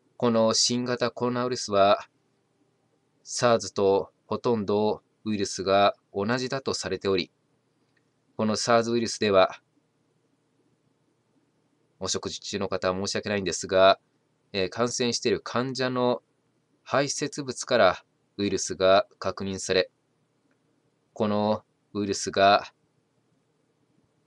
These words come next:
下痢の湯気、水蒸気に含まれ、感染が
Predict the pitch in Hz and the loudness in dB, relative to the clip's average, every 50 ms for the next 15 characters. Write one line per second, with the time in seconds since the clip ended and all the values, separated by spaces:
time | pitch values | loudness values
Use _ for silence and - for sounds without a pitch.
0 | _ _ _ _ - - 101 98 110 113 110 113 107 101 104 123 113 107 87 80 | _ _ _ _ -4 -2 0 0 0 0 -2 -2 -2 -2 -2 -2 0 2 0 0
1 | - - _ _ _ _ _ _ _ _ _ _ _ _ _ _ _ _ _ _ | 0 -6 _ _ _ _ _ _ _ _ _ _ _ _ _ _ _ _ _ _
2 | - - - - 107 101 92 104 98 92 - 87 87 80 - - - 120 117 117 | -12 -8 -6 -4 -4 -4 -2 -2 -4 -4 -4 -8 -10 -10 -10 -10 -6 -2 0 2
3 | 113 98 90 78 - _ _ _ _ _ _ _ _ _ _ _ _ _ _ _ | 2 2 2 0 -2 _ _ _ _ _ _ _ _ _ _ _ _ _ _ _
4 | _ _ _ _ _ _ _ _ _ _ - - 107 101 - - 98 95 95 95 | _ _ _ _ _ _ _ _ _ _ -8 -6 -6 -4 -4 -4 -4 -4 -2 0
5 | 101 98 98 104 - - | 2 2 2 2 0 -2